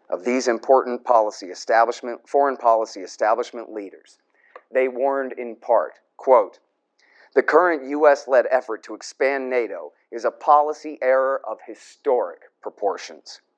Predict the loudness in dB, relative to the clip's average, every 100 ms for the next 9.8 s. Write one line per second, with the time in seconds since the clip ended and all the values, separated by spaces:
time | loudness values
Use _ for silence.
0 | _ _ _ _ -6 -4 0 0 0 0
1 | 0 0 0 2 0 -4 -6 -4 -4 -6
2 | -10 -12 _ -8 -6 -10 -12 -4 -4 -4
3 | -6 0 2 2 0 -2 -16 -8 -4 -4
4 | -4 -10 _ -14 -4 -2 -2 -2 4 4
5 | 4 -2 -2 0 0 -4 -8 -8 -10 -8
6 | -4 -4 -4 -12 -20 _ _ _ -12 -12
7 | -4 2 4 2 -2 -10 -12 -12 -12 -20
8 | -20 -20 -20 _ _ _ _ _ _ _
9 | -8 -8 0 4 4 2 -6 -6